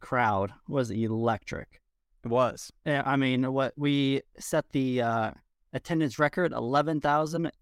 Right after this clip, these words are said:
Speaker 1: three hundred and one. Dan, I feel like you wanna say something.
Speaker 2: I'm interjecting.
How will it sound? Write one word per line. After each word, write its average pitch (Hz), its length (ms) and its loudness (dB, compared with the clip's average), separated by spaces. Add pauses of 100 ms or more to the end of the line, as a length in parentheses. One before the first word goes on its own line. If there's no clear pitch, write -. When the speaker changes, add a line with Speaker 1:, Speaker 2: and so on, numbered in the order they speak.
(160)
Speaker 1:
three 160 520 -2 (180)
hundred 156 580 0 (140)
and 127 320 0
one. 139 260 4
Dan, 131 240 2
I 120 60 0
feel 135 160 0
like 120 140 0
you 127 80 -2
wanna 123 200 0
say 127 220 -2
something. 123 520 -4
Speaker 2:
I'm 147 100 -2
interjecting. 147 540 0